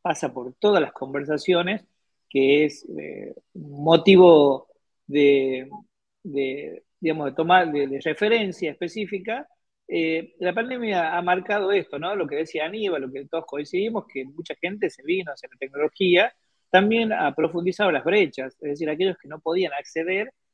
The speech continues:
a los dispositivos. Por eso, en ese punto,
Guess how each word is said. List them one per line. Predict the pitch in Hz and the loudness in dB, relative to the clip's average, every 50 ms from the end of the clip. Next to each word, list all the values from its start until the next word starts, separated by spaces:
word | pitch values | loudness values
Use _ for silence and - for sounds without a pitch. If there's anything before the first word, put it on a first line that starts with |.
| _ _ - | _ _ -8
a | - 139 | -6 -4
los | 139 135 131 | -4 -4 -2
dispositivos. | 143 - - - 156 151 - 180 180 226 208 185 151 135 139 143 - _ _ | -4 -4 -4 -4 -6 -4 -4 -6 -2 0 0 0 0 -2 -4 -8 -14 _ _
Por | _ 151 151 | _ -6 -6
eso, | 165 - - 190 190 196 - | -6 -6 -6 -6 -8 -8 -8
en | - 143 | -10 -14
ese | 147 147 156 143 | -8 -8 -8 -6
punto, | 151 156 170 165 165 185 202 262 - | -6 -6 -6 -6 -6 -6 -6 -6 -8